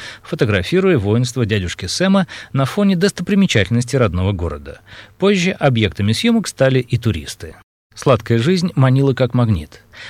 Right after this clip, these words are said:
Он повадился ходить на Виа Венето еще задолго до того, как улица начала сканироваться охранниками.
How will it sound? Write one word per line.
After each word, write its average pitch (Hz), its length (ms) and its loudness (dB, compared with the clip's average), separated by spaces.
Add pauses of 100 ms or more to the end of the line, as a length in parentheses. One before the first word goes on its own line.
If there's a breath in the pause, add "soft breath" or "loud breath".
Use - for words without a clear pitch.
(140 loud breath)
Он 185 140 2
повадился 196 500 2
ходить 143 340 0
на 123 140 4
Виа 127 180 4
Венето 139 420 2
еще 180 220 -2
задолго 147 480 2
до 95 140 0
того, 170 240 2
как 156 240 -2
улица 180 260 0
начала 123 480 0
сканироваться 104 800 0
охранниками. 80 640 -6